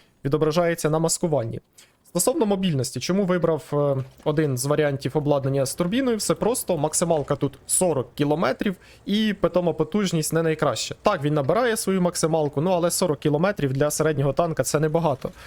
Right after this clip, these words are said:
Одна справа, коли ми граємо на умовному Айронарні, де, е, броні достатньо на десять таких танків, і коли ми маємо справу з картонним танком, ну, сорок кілометрів це трохи несерйозно. Тому за рахунок турбіни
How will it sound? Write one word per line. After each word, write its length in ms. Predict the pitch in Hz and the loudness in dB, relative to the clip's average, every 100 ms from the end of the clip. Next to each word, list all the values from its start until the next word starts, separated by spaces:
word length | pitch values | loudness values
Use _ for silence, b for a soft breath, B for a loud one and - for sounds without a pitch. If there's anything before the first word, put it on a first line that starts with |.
| B | B
Одна 220 | - 156 170 | -2 0 0
справа, 340 | - 170 156 | 0 0 0
коли 200 | 165 160 | 0 0
ми 100 | 160 | 2
граємо 320 | 160 165 156 | 0 0 2
на 100 | 151 | 2
умовному 480 | 156 165 151 151 147 | 0 0 0 0 0
Айронарні, 640 | 156 151 151 180 247 160 139 | 0 2 2 2 0 -2 0
де, 300 | 135 143 131 B B B - | 0 0 0 B B B -12
е, 140 | - - | -6 -2
броні 460 | 139 156 185 185 | 0 0 2 0
достатньо 640 | 131 127 131 - 156 147 143 | -2 -4 -4 0 0 0 0
на 120 | 151 | 0
десять 320 | 139 135 131 | 0 -2 -2
таких 260 | 139 143 139 | -4 -4 -2
танків, 380 | 139 127 123 127 | 0 0 -2 -4
і 160 | 196 226 | -2 -2
коли 220 | 170 180 | 0 0
ми 120 | 175 | 0
маємо 280 | 170 170 160 | 0 0 0
справу 360 | - 165 156 147 | 0 0 0 0
з 80 | |
картонним 500 | - 165 - 294 214 | 0 -2 0 0 0
танком, 480 | - 135 127 135 120 B B | 0 0 -2 -6 -8 B B
ну, 140 | 180 - | -4 -2
сорок 280 | - 170 - | 0 0 0
кілометрів 460 | 151 151 180 143 | 0 0 0 -2
це 120 | - | -4
трохи 260 | 135 156 147 | -2 -2 0
несерйозно. 600 | 143 - 151 127 117 120 | -2 0 0 -2 -4 -4
Тому 340 | - 170 190 | -2 0 2
за 120 | 147 156 | 2 0
рахунок 360 | 170 170 135 - | 0 0 0 -2
турбіни 400 | 165 208 262 | -2 0 0